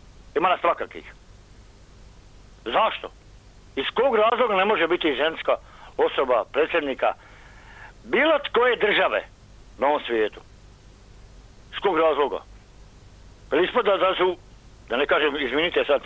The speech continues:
da je ženski rod glup? Nije istina. Tim se ne slažem. Ja se ne slažem.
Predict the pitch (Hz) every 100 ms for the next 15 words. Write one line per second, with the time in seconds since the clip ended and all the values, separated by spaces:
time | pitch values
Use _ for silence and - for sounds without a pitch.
0 | - - - - - 143 156 151 180 185
1 | 160 165 160 117 180 208 - - - -
2 | - - - 117 123 117 110 98 82 -
3 | - - - - - - - - - -
4 | - - - - - - 214 214 165 143
5 | 131 127 90 78 - - - - - -
6 | - - - - - - - - - -
7 | - - - - - - - - - -
8 | - - - - - 147 220 - 175 160
9 | 156 101 85